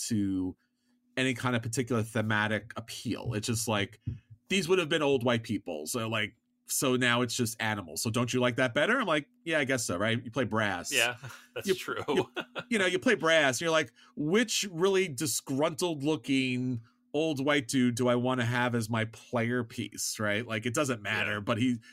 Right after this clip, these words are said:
Speaker 1: he looks very upset with his life despite having all the monies. So isn't it better to have a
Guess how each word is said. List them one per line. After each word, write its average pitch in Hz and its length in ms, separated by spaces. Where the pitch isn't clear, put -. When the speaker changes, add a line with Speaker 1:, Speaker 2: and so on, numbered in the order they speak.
Speaker 1:
he 196 200
looks 180 240
very 151 400
upset 127 440
with 117 140
his 117 220
life 113 200
despite 117 360
having 113 340
all 117 180
the 107 120
monies. 87 640
So 117 440
isn't 151 240
it 147 160
better 151 300
to 147 140
have 143 240
a 139 180